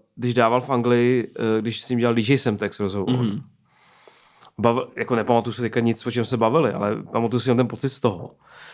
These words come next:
Speaker 1: že on se tam ptal prostě jako na té hudbě, jak, a do toho pouštěl ty tracky, potom vždycky prostě nějaké.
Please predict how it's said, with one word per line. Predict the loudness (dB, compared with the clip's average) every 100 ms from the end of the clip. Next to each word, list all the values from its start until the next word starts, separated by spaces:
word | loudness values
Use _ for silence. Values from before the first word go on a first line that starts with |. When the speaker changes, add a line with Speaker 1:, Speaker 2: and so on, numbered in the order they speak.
| -20 _
Speaker 1:
že |
on | -2
se | 0
tam | 0
ptal | 2 0
prostě | 0 -6 -8
jako | -8 -12
na | -16 -16 _ _ -20 _ -20 -20 -8
té |
hudbě, | -2 0 2
jak, | 2 0
a |
do | 0
toho | 0
pouštěl | 0 0 -2
ty | -2 0
tracky, | 0 -2 -8 -10
potom | -8 -6
vždycky | -6 -8
prostě | -12 -10
nějaké. | -10